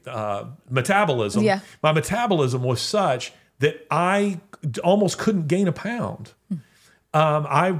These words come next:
Speaker 1: I graduated high school, I think weighing, I was six three and weighed maybe one seventy-five.
Speaker 2: Oh, wow.
Speaker 1: And I remember one of my coaches saying, "You know, you, you, you, you know, you'd have possibilities if we could have put about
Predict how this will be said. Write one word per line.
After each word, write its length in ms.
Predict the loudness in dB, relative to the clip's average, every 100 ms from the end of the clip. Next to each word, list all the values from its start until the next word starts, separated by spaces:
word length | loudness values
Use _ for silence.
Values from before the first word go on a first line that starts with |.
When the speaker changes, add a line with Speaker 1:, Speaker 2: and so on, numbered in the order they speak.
| -2
Speaker 1:
I 160 | -2 0
graduated 960 | 0 0 0 0 0 0 0 -2 -4 -6
high 220 | -4 -2 -2
school, 280 | -2 -4 -2
I 100 | -2
think 360 | -2 -4 -4
weighing, 460 | -4 -4 -2 -4 -4 -4
I 80 |
was 100 | -2
six 340 | -4 -4 -6 -4
three 460 | -2 -2 -4 -6 -8
and 360 | -6 -4 -4
weighed 260 | -2 -2 -4
maybe 220 | -4 -4
one 280 | -4 -4 -4
seventy-five. 680 | -4 -6 -6 -8 -8 -10 -4
Speaker 2:
Oh, 100 | -2
wow. 380 | 0 0 -4 -8 _ -20 -20 -20 -20 _ -2
Speaker 1:
And 140 | 2
I 40 |
remember 420 | 2 2 2 2 2
one 160 | 2
of 40 | 0
my 100 | 0
coaches 380 | -2 -2 -4
saying, 220 | -4 -2 0
"You 100 | 0
know, 40 |
you, 200 | 0 -2
you, 280 | 0 -4 -6 _ -8
you, 140 | -4
you 120 | 0
know, 60 | 0
you'd 180 | 2 2
have 180 | 0 2
possibilities 600 | 0 0 2 2 2 0
if 120 | 0
we 80 | 0
could 140 | 0
have 60 | 0
put 120 | 0
about 240 | 0 0